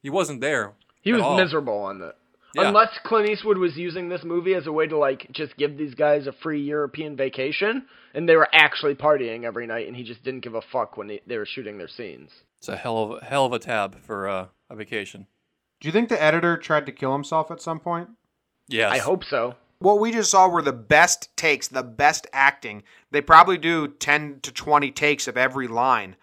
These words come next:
Speaker 3: Imagine watching all the other
Speaker 1: Mm.
Speaker 3: ones.
Speaker 1: <laughs> No. <laughs>
Speaker 2: God, no. That's, that's upsetting.
Speaker 3: Oh, the editor's name is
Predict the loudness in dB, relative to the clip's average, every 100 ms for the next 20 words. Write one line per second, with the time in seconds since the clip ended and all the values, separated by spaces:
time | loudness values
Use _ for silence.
0 | _ -6 4 4 2 4 4 4 -4 -14
1 | -18 _ _ _ _ _ -4 -4 -6 -4
2 | -2 -2 -4 -10 -14 _ _ _ -8 -6
3 | -4 -4 -6 -12 -20 -18 -12 -10 -8 -8
4 | -10 _ _ _ _ _ _ _ -12 -10
5 | -12 -16 _ _ -12 -10 -10 -14 _ _
6 | _ _ -10 -10 -10 _ -6 -4 -12 -10
7 | -10 -10 -16 _ _ 0 0 0 0 4
8 | 4 4 4 4 0 -2 -2 -2 -4 -10
9 | -10 -10